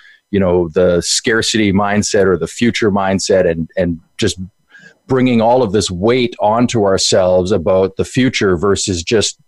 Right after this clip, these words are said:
you know, holding back, pulling back the reins, you know, even taking a breath, just like, <sighs> and just getting centered, getting present, and just being exactly where you are and loving it. Like, this is your life.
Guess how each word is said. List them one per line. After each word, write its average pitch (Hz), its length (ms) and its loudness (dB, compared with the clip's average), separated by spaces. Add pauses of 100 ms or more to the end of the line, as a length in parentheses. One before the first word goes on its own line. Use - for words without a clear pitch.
(300)
you 113 100 0
know, 92 200 0
holding 147 440 0
back, 113 460 -2 (440)
pulling 160 360 2
back 123 260 0
the 113 100 0
reins, 98 540 0
you 139 80 -2
know, 127 100 0
even 175 220 2
taking 156 340 -2
a 113 60 -2
breath, 101 340 0
just - 160 -2
like, 117 280 -2 (1900)
<sighs> - 80 -2 (1300)
and 98 160 -4
just 107 300 -2
getting 110 680 0
centered, 104 840 -2 (140)
getting 127 280 2
present, 95 580 0
and 95 200 0
just 98 300 -2
being 110 480 2
exactly 101 500 -2
where 120 160 2
you 123 160 2
are 151 160 2
and 160 220 2
loving 269 320 2
it. 87 160 0
Like, 113 160 0
this - 180 0
is 214 100 0
your 202 120 4
life. 175 400 0